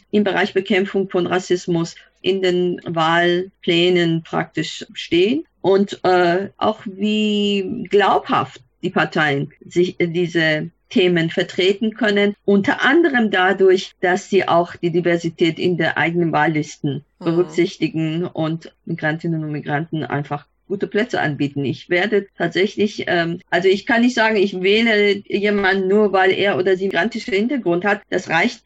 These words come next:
Speaker 1: nicht, aber ich denke, dass es ganz wichtig ist, auch, äh, diejenigen, die sich aufstellen lassen und die richtigen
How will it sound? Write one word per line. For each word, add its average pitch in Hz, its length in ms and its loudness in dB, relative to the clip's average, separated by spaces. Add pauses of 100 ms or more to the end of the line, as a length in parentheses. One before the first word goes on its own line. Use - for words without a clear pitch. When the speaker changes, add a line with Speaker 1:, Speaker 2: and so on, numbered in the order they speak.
(160)
Speaker 1:
nicht, 180 640 0
aber 170 800 2 (320)
ich 196 220 -4
denke, 208 360 0
dass 214 260 -6
es - 280 -14
ganz 202 280 -4
wichtig 233 400 -6
ist, - 300 -6
auch, - 400 -4 (100)
äh, 180 200 -2
diejenigen, 220 640 -2
die 190 120 -8
sich 180 220 -10
aufstellen 165 500 -4
lassen 160 560 -6
und 294 400 -2 (320)
die 180 60 2
richtigen 165 840 -4